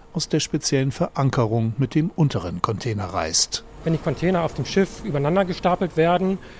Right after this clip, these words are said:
Speaker 2: dann werden zwischen den Containerecken Verbindergesetz, auch Twistlocks genannt, sodass sie sich nicht bewegen können.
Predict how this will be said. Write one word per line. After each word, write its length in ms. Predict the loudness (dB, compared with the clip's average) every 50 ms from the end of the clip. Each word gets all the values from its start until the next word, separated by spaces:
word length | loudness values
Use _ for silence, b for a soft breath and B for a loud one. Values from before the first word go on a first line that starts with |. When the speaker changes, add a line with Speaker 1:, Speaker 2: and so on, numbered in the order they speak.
| B B -4
Speaker 2:
dann 120 | 0 2
werden 140 | 2 2 2
zwischen 300 | 2 -2 -2 0 0 2
den 160 | 2 0 0
Containerecken 640 | -2 -6 -6 -4 -2 0 0 0 -2 -4 -4 -6 -8 -6
Verbindergesetz, 920 | -4 -2 2 4 4 6 6 4 4 4 4 6 4 4 2 0 -12 -14 -14 -10 -4
auch 160 | -4 -4 -4
Twistlocks 580 | -2 0 0 0 0 0 -2 -2 -2 -4 -4 -2
genannt, 380 | -2 0 0 0 0 -2 -4 -8 -12 -14 -14 -12 -4 0
sodass 240 | 2 2 2 2
sie 60 | 0 -2
sich 140 | -2 -2
nicht 120 | -2 -4 -4
bewegen 360 | -2 0 2 2 2 2 2
können. 320 | 2 2 2 4 2 0